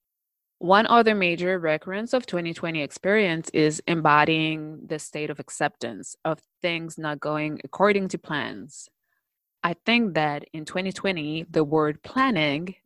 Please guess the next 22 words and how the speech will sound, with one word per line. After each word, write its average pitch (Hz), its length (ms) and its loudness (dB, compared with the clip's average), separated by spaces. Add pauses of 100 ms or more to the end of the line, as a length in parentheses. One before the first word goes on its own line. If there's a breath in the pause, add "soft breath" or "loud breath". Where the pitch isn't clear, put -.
(120)
got 151 260 -2
a 151 140 -8 (260)
very 185 440 0
different 151 500 -8
meaning. 143 380 -12 (600)
I 240 120 -2
planned 202 300 -2
so 226 200 -2
many 240 200 -2
things, 147 600 -8
adjusted 220 460 0
my 247 160 0
plans, 240 680 -4
replanned, 208 920 0 (640)
to - 240 0
end 190 260 2
up 208 160 8
being 180 300 2
forced 165 360 2
to 156 60 -2
cancel 160 580 2 (140)
those 180 580 8